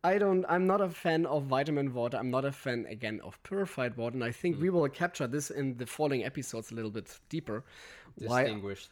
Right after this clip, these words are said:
Speaker 2: the,
Speaker 1: Yeah, distinguish
Speaker 2: the
Speaker 1: the,
Speaker 2: quali-,
Speaker 1: the
Speaker 2: difference in
Speaker 1: different qualities.
Speaker 2: qualities, yeah.
Speaker 1: But today, the first episode is literally, like, more like, hey, the introduction episode and
Speaker 2: Mm-hmm.
Speaker 1: why we're doing this. Um,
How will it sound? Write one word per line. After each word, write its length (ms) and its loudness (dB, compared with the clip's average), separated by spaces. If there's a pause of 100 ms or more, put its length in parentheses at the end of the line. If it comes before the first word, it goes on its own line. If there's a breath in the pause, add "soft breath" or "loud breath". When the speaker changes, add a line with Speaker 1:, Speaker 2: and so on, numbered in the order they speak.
Speaker 2:
the, 120 -14
Speaker 1:
Yeah, 120 2
distinguish 600 4
Speaker 2:
the 60 -4
Speaker 1:
the, 0 -
Speaker 2:
quali-, 160 6
Speaker 1:
the 140 4
Speaker 2:
difference 100 -4
in 40 4
Speaker 1:
different 280 0
qualities. 420 0
Speaker 2:
qualities, 240 -10
yeah. 80 -14
Speaker 1:
But 120 0
today, 360 2
the 100 -4
first 300 -4
episode 500 -2
is 180 -6
literally, 320 -2
like, 280 0 (320 loud breath)
more 180 0
like, 180 0
hey, 200 0
the 140 -2
introduction 540 -8
episode 460 -8
and 140 -6
Speaker 2:
Mm-hmm. 80 -8
Speaker 1:
why 140 -2
we're 120 -6 (100)
doing 180 -6
this. 200 -16 (680 loud breath)
Um, 320 -4